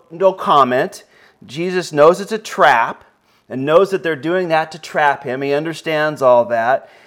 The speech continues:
And, and, and then he answers the question. Verse twenty-four, he says, "Show me a denarius.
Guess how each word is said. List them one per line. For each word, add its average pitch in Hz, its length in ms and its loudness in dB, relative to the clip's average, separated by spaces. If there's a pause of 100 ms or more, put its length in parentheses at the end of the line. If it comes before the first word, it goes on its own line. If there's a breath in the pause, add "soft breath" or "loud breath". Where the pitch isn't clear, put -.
(160 loud breath)
And, 147 480 -2
and, 135 580 -4
and 135 260 -6
then 156 120 -2
he 170 100 -4
answers 180 340 -4
the 202 80 -8
question. 208 640 -4 (540)
Verse 120 160 -12
twenty-four, 135 540 -4
he 170 80 -4
says, 143 160 -12
"Show 226 360 -2
me 233 180 0
a 196 40 4
denarius. 165 920 -2